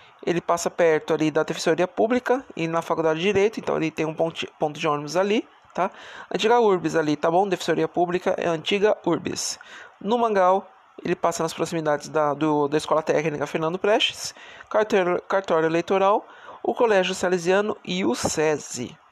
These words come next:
tá? No bairro Santa Terezinha, como eu já tinha adiantado, ele desce a Ana Augusta e sobe a Rua Santa Terezinha, sentido terminal. Na Vila São João, rua principal que é Cobre, e a Rua Professor Flontino Brasil. Quando ele cai no Zumira, depois quando ele vem aqui pelo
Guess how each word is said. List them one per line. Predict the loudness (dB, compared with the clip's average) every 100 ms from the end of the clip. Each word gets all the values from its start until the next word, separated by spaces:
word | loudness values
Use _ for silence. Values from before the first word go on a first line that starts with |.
| _ -4
tá? | -4 -4 -12 -20 -20 -4
No | 0
bairro | 4 2
Santa | 2 0
Terezinha, | 2 2 2 0 0
como | 2
eu | 2 2
já | 2 0
tinha | -2 0
adiantado, | 0 2 2 2 0 -2 -6
ele | -4
desce | 0 2 2
a | 0
Ana | 0
Augusta | 2 0 0 -8 -18 -20 -20 -18 -6
e | -4
sobe | 2 2 2 0
a |
Rua | 0 0
Santa | -2 -2
Terezinha, | 0 0 -2 -4 -4
sentido | -6 -4 -4 -4
terminal. | -6 -6 -6 -8 -12 -20 -20 -10
Na | -6
Vila | -2 -2
São | -2 0
João, | 4 2 0 -8 -20 -20 -10 -2
rua | 0
principal | 0 -2 2 4 2
que | 0 0
é |
Cobre, | 2 2 2 2
e | 2
a | 2
Rua | 2 0
Professor | 0 -2 -2 0 0
Flontino | 0 -2 0 -2 0
Brasil. | -2 -2 -6 -10 -18 -20 -20 -20 -20 _ _ -2
Quando | 0 2
ele | 0
cai | 0 2
no | 2
Zumira, | 2 4 2
depois | 2 0 -4
quando | 0
ele | 0 0
vem | -2 -4
aqui | -6
pelo | -4 0 4 4 4 2 -2